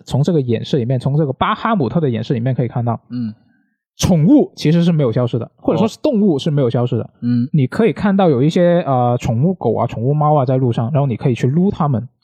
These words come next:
Speaker 2: 哎，撸包人狂喜。
Speaker 1: 没，对，没错。然后呢，有，呃，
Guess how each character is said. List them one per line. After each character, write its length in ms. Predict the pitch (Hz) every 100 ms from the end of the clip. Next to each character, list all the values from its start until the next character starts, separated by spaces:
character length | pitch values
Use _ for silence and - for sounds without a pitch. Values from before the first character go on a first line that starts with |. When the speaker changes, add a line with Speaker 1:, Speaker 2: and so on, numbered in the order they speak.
| _
Speaker 2:
哎， 80 | - 120 127
撸 140 | 147
包 160 | 147 156
人 180 | 135 151
狂 240 | - 147
喜。 340 | 175 117 110 -
Speaker 1:
没， 200 | - 147 120
对， 240 | 156 127
没 140 | 110
错。 260 | 113 120 - _
然 120 | 151
后 60 | 208
呢， 120 | 175 131 117 147 147
有， 140 | 143 139
呃， 140 | 147